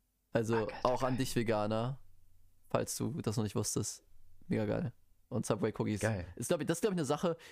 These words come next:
Speaker 1: über die braucht man sich nicht streiten. Also ich glaube, jede ersichtliche Person auf der gesamten Welt wird Scha-, Subway Cookies lieben. Jede.
Speaker 2: Ja, ja.
Speaker 1: Ja, okay. Ähm, cool, dass du bis jetzt dabei warst. Warst. Vergiss nicht, uns den Namensvorschlag zu schicken, falls du einen hast.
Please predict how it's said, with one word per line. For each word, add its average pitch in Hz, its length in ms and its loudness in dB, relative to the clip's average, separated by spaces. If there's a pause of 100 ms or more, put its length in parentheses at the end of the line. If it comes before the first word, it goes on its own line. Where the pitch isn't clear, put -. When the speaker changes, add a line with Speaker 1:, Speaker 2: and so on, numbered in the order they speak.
Speaker 1:
über 131 140 2
die 120 60 0
braucht 123 180 2
man 135 80 2
sich 113 100 0
nicht 110 140 0
streiten. 110 260 2
Also 113 200 2 (240)
ich - 120 -2
glaube, 147 200 2
jede 143 420 2
ersichtliche 127 500 2
Person 113 340 2
auf 107 100 0
der 113 100 2
gesamten 107 340 2
Welt 104 240 2
wird 107 120 0
Scha-, - 200 0
Subway 104 380 0
Cookies 104 260 -2
lieben. 107 360 2 (800)
Jede. 98 380 2
Speaker 2:
Ja, 92 60 -2
ja. - 160 -4 (1120)
Speaker 1:
Ja, 107 200 0 (260)
okay. 147 320 0 (100)
Ähm, 110 340 0
cool, 151 80 2
dass 143 140 0
du 127 60 -4
bis 120 80 -2
jetzt 123 160 0
dabei 110 160 2
warst. 123 280 -4
Warst. 123 600 -2 (320)
Vergiss 131 340 0
nicht, 143 240 0
uns - 420 0
den 107 280 2
Namensvorschlag 127 960 0
zu - 120 -2
schicken, 135 360 0
falls - 280 -2
du - 100 0
einen 143 200 2
hast. 160 300 0